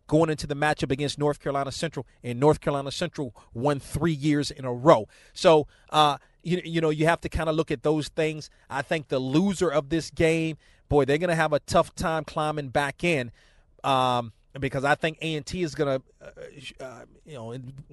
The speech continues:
least the way things are looking right now, but they got some tough games. They gotta play South Carolina State in two weeks. Um, they gotta play Bethune-Cookman, who's a tough team as well. So I'm not ready to give A and T the championship quite yet,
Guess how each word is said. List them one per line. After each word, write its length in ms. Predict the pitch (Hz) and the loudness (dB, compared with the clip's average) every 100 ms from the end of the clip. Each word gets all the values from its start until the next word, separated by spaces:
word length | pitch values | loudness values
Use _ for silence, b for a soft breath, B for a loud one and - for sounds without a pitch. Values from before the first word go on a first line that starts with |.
| 143 139 | -14 -4
least 240 | 165 - | -2 0
the 80 | 151 | 0
way 180 | 151 156 | 2 2
things 320 | 156 156 143 | -2 -4 -2
are 40 | |
looking 260 | 147 - 143 | -2 -2 0
right 180 | 139 139 | 0 -2
now, 80 | |
but 80 | 156 | -4
they 60 | 190 | -2
got 180 | 277 - | -4 -4
some 140 | 147 | -6
tough 260 | - 165 - | 0 0 0
games. 300 | 156 160 135 | -4 -4 -4
They 100 | 151 | 0
gotta 220 | 156 165 | 2 0
play 160 | 165 | -4
South 240 | 151 151 147 | -4 -4 -2
Carolina 260 | 165 151 | -4 -4
State 300 | 147 160 156 b b b b | -4 -6 -8 b b b b
in 160 | 147 143 | -8 -8
two 200 | - 180 | -4 -4
weeks. 440 | 160 170 160 - b b - | -2 -2 -2 -8 b b -8
Um, 220 | 120 110 | -8 -4
they 100 | 139 | 0
gotta 180 | 156 151 | 2 0
play 200 | - 156 | 0 -2
Bethune-Cookman, 840 | 143 - 170 156 - 190 - 151 | -4 -2 -2 -2 -2 -4 -2 -8
who's 240 | 139 147 135 | -8 -10 -12
a 60 | |
tough 360 | - - 147 - | -8 -4 -4 -6
team 460 | - 208 180 165 - | -6 -4 -6 -8 -6
as 280 | 139 131 120 | -4 -4 -8
well. 460 | 120 190 160 131 | 6 8 8 4
So 140 | 120 156 | -2 -4
I'm 40 | |
not 220 | 208 160 | -4 -4
ready 320 | 147 180 175 160 | 2 2 4 -2
to 80 | |
give 420 | 131 123 180 165 - b b b | -8 -4 -2 -2 -4 b b b
A 140 | 180 165 | -8 -8
and 100 | 151 | -6
T 140 | 180 | -6
the 100 | 139 | -6
championship 720 | - 170 165 165 143 - 147 - _ - | -6 -6 -6 -6 -10 -6 -8 -8 _ -6
quite 320 | 165 135 - | -4 -4 -4
yet, 240 | 147 131 | -4 -4